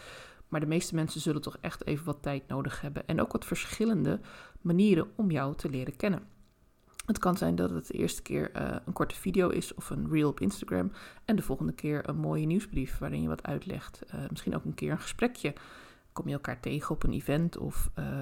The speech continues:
heeft diegene een call bij je aangevraagd of heb je dat zelf aangeboden, eh, via je eigen direct marketing, eh, via een D M'tje, omdat je gewoon, ja, nieuwsgierig bent wie deze persoon is. Ik noem nu al wat voorbeelden, dus je ziet er zijn echt heel veel verschillende mogelijkheden om, eh,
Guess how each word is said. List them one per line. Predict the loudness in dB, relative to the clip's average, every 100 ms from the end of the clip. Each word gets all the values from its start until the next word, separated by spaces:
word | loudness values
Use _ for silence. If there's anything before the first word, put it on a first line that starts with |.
| -2 -4 -4
heeft | -4 -4 -4
diegene | -4 -2 -2
een | 0
call | 2 4
bij | 4
je | 2
aangevraagd | 0 -2 -2 -2
of | -8
heb | -8
je | -6
dat | -4
zelf | 0 2 2
aangeboden, | -2 -4 -2 2 2 2 -2 -8 -16 -18 -10
eh, | -4 6
via | 8 8 6
je | 2
eigen | 0 -2 -4
direct | -4 -4 -2
marketing, | 0 0 -2 -6 -4 -4
eh, | -2
via | 0 2
een | 0
D | 2 2
M'tje, | 0 -2 -2
omdat | -4 -4
je | -8
gewoon, | -2 -2 -2 -4
ja, | -6 -6 -4
nieuwsgierig | -2 0 2 2 0
bent | -4 -4
wie | 0 2
deze | 0 -2
persoon | -4 -2 -2 0
is. | -2 -2 -10 -18 -18 -18 -20 -20 -14
Ik | -4 4
noem | 6
nu | 8
al | 6
wat | 4 4
voorbeelden, | 4 4 6 4 2 -2
dus | -4
je | 0
ziet | -2 0
er | -2
zijn | -2 -2
echt | -2 -2
heel | 2 4
veel | 6
verschillende | 8 8 8 0
mogelijkheden | 2 0 -2 0 0 0 -2
om, | 0
eh, | 0